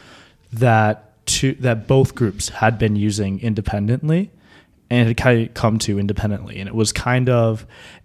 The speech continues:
a ancient word for happiness that p-, that was not really used anymore in the empire, but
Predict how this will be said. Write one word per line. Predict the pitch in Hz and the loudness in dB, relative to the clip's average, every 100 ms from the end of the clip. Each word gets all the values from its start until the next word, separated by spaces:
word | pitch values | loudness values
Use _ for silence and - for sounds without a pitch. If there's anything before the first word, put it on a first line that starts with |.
| - | -2
a | 120 113 110 104 101 95 - _ _ _ _ _ _ _ _ _ _ - - | 2 2 4 2 2 -2 -6 _ _ _ _ _ _ _ _ _ _ -18 -6
ancient | 123 123 - 139 - _ - | -4 -2 0 -2 -4 _ -4
word | 147 151 151 - _ | 0 0 -2 -10 _
for | _ 160 | _ 0
happiness | 139 135 - 143 143 - - | 2 2 2 0 -2 -6 -12
that | 139 123 131 123 123 120 - _ _ _ _ | -8 0 2 2 2 2 -2 _ _ _ _
p-, | - 139 | -8 -6
that | 135 123 | 0 0
was | 127 117 | 2 2
not | 127 123 | 0 0
really | 131 131 127 | 0 0 0
used | 104 104 113 139 156 - - _ - _ _ - | -2 -2 0 -2 -6 -12 -16 _ -20 _ _ -4
anymore | 117 113 110 110 113 110 | 0 0 0 0 0 0
in | 120 110 | -2 -2
the | 101 | -2
empire, | 101 107 120 139 185 - - - - - - - | -2 -2 2 2 0 -8 -20 -20 -20 -18 -16 -10
but | 135 113 123 113 113 110 | -8 2 4 4 2 0